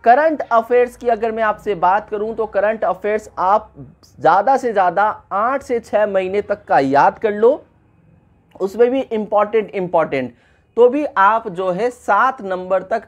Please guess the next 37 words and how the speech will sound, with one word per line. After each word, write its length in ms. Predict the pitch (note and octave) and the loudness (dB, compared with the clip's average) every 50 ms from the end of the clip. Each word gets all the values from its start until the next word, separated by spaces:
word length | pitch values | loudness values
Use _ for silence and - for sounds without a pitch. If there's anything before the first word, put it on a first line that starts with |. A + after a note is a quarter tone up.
| _ - | _ -4
आराम 360 | E3+ E3 E3+ F3 F3+ F3+ F3 | -2 0 0 0 -2 -4 -6
से 180 | - G#3 G#3 | -4 -4 -4
ले 200 | G3 E3+ C#3+ C3 | -2 -2 0 0
आओगे। 380 | B2 A2+ G#2+ G2+ G2+ A2 G2 G2+ - _ _ _ _ _ _ _ _ - | 2 2 2 0 -4 -8 -10 -10 -12 _ _ _ _ _ _ _ _ -2
तो 60 | B3+ | 0
ये 240 | B3 A3+ C4+ C#4 B3+ | 0 2 2 0 0
जीके 440 | G3+ G3+ A3+ A#3+ A#3 - C#4 C#4+ | 0 -2 -6 -6 -6 -4 -2 0
वाला 300 | C4+ B3+ A#3+ A#3 A#3 A#3 | 4 4 4 6 4 2
जो 160 | G#3+ G3+ A3 G#3+ | 2 0 -2 -2
पार्ट 340 | - G3 F#3 F#3 G3 G3 | -2 -2 -2 -2 -2 -4
है, 60 | A3+ A3+ | -6 -6
इसमें 320 | A3+ G#3+ - G#3 A3 A3+ | -8 -8 -12 -10 -8 -8
से 100 | A3+ A3 | -8 -8
तीस 420 | A3 _ - A#3 C4+ D4+ C#4+ - | -10 _ -8 -6 -6 -6 -6 -6
में 200 | G3 F3+ F3 D#3+ | -6 -4 -4 -4
से 340 | D#3 D#3 F3 E3 F3+ F#3+ - - _ - | -4 -4 -4 -4 -4 -4 -6 -10 _ -4
आप 340 | E3+ F3+ G3+ G#3 G3+ - - E3+ | -2 0 0 -2 -2 -6 -2 0
आराम 480 | F3+ F3 F#3 F#3+ G3+ A3+ A#3+ B3+ B3+ | 0 0 0 0 -2 -2 -2 -4 -6
से 200 | A#3+ - G#3 F3+ | -6 -6 -6 -4
जो 200 | D#3+ D3 E3+ E3 | -2 0 0 0
है 440 | D#3+ E3+ F#3+ A3+ B3 B3 - - - _ _ _ _ _ - | 0 0 0 0 -2 -2 -4 -10 -20 _ _ _ _ _ -2
चौबीस 440 | A3 A#3 B3 B3+ B3+ D#4 D4+ C#4+ - | 2 2 2 2 2 -2 -6 -4 -2
से 100 | A3+ G#3 | -2 -2
लेकर 340 | F#3+ F#3+ F#3 F#3+ - G3+ G3+ | -2 -2 -4 -2 -2 -2 -2
पच्चीस 480 | - - G3 G3 - - A3+ G#3+ - | -2 -4 -6 -6 -8 -12 -14 -10 -8
नंबर 340 | F3 E3 D#3 E3 G3+ A#3+ A#3+ - _ - | -8 -6 -4 -2 -2 -4 -4 -6 _ 0
कवर 260 | E3+ D#3 C#3+ C#3+ C#3 | 2 4 4 2 2
कर 180 | - - - C#3 | 0 -2 -4 -2
पाओगे। 480 | - - A2 G#2+ G#2 G#2+ A2 G#2+ - - _ _ _ _ _ _ _ - | -2 0 0 0 0 -2 -6 -8 -8 -10 _ _ _ _ _ _ _ -6
अब 100 | - C4 | -4 0
मैं 200 | C4+ C#4 C#4+ C4+ | 2 2 2 4
बात 280 | A3 G#3+ G#3 A#3 A#3 - | 4 4 4 4 2 0
करता 280 | B3 A#3 A3 - A#3+ A#3 | -4 -4 -2 -2 -2 -2
हूँ 400 | A3+ G#3+ A#3 C4 C#4+ G#3+ D#3+ D3+ | -2 -2 -4 -6 -6 -8 -8 -6
ग्रुप 220 | F3+ A3+ B3+ G3+ | -6 -6 -6 -6
बी 260 | E3 C#3+ D3+ F3 E3+ | -8 -10 -8 -8 -8
की। 320 | - - B2+ A#2 G#2 - | -8 -8 -10 -14 -14 -14